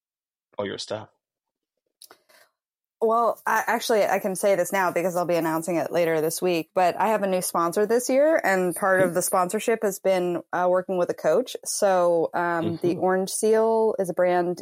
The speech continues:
Speaker 2: in the U S. They do sealant, but they also have this crew called the Orange Seal Academy, where they
Speaker 1: Mm-hmm.
Speaker 2: have a, like, conglomerate of athletes, uh, that all share the same coach. And so I've been working with a coach. His name is Dennis.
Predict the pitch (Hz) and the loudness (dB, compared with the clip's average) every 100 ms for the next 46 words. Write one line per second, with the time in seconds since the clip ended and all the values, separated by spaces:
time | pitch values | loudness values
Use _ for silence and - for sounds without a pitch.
0 | - 175 170 165 165 165 170 165 175 175 | -2 0 2 0 -2 -2 -2 0 0 0
1 | - 170 160 - - - 185 175 175 - | -2 -4 -2 -4 -6 -2 0 2 0 -6
2 | 165 170 160 170 180 175 180 175 - - | -4 -2 -2 -2 -4 -2 -2 -4 -6 -14
3 | _ _ _ _ _ _ _ _ _ - | _ _ _ _ _ _ _ _ _ 0
4 | 262 247 233 233 208 190 190 196 - 185 | 4 4 2 0 0 0 0 0 0 0
5 | 180 226 214 214 208 214 214 - 202 190 | 0 -2 0 0 0 -2 -4 -2 0 2
6 | 180 180 180 180 180 180 190 175 170 160 | 4 4 4 4 2 -2 -4 -2 -2 -2
7 | - 190 170 160 160 160 160 151 151 160 | -4 -6 -2 0 0 0 0 0 -2 -2
8 | 160 156 - - - 185 - 165 160 156 | -2 -4 -4 -12 -12 -14 -8 -4 0 0
9 | 165 - 165 151 170 - - - 147 - | 0 -2 -4 -4 -4 -8 -8 -6 -6 -6
10 | - - - 175 170 165 170 175 175 175 | -14 -10 -2 0 0 -2 0 0 0 -2
11 | 180 226 208 220 240 170 170 185 185 170 | -4 -4 -6 -6 -4 -4 -4 -6 -6 -4
12 | 175 160 160 170 - - | -6 -6 -4 -6 -8 -14